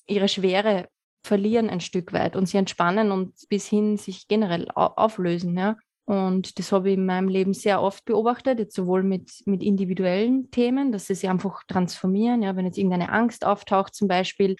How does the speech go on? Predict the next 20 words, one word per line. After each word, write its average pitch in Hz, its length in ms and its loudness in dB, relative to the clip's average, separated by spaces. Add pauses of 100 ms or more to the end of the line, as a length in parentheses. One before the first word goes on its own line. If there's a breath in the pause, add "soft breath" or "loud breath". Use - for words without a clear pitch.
(120 loud breath)
solange 202 480 2
man 220 320 0
wegrennt 180 580 0
vor 185 160 0
der 185 140 0
Angst, 196 360 0
wird 196 140 2
sie - 80 0
ja 196 60 2
immer 196 200 2
größer, 185 460 -2
ne? 190 160 2
Die 190 80 0
<laughs> - 0 -
verfolgt 214 640 0
einen 233 240 0
dann, 233 240 2
so 208 160 -4
wie 214 80 2
ein, 208 160 0